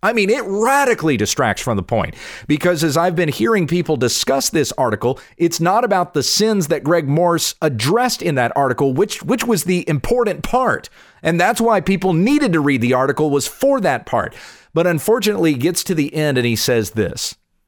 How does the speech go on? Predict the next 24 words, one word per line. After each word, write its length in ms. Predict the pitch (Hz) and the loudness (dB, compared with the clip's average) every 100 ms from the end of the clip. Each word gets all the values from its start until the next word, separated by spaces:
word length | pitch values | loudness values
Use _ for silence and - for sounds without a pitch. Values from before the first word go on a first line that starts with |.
| _ _ | _ _
"If 160 | 127 | -4
you 180 | 170 247 | 0 2
have 160 | 233 170 | 2 0
a 40 | |
pet 300 | 127 165 156 | 0 -2 0
sin, 300 | - 143 123 | -2 0 0
you 140 | 117 113 | 2 2
must 400 | 117 156 175 151 | 2 0 0 0
renounce 520 | 160 135 123 123 127 | 0 2 0 0 0
it 120 | 117 | 0
at 240 | 123 117 117 | 0 -2 0
once. 420 | 110 98 110 - | 0 0 -2 -2
Your 300 | 107 147 190 | 0 2 2
salvation 640 | - 170 160 139 139 - 117 | 0 0 0 2 0 0 -2
depends 460 | - 180 170 104 | -2 -2 -2 0
on 180 | 101 - | -2 -4
it. 160 | - _ _ _ _ - - _ - | -12 _ _ _ _ -20 -20 _ 0
Only 400 | 180 240 254 214 | 2 2 2 2
those 380 | 165 151 147 | 4 2 2
who 100 | 139 | 2
have 180 | 120 113 | 2 2
a 100 | 110 | 0
string 520 | 98 - - 202 214 | 0 -4 -2 0 2
of 180 | 180 113 | 2 -2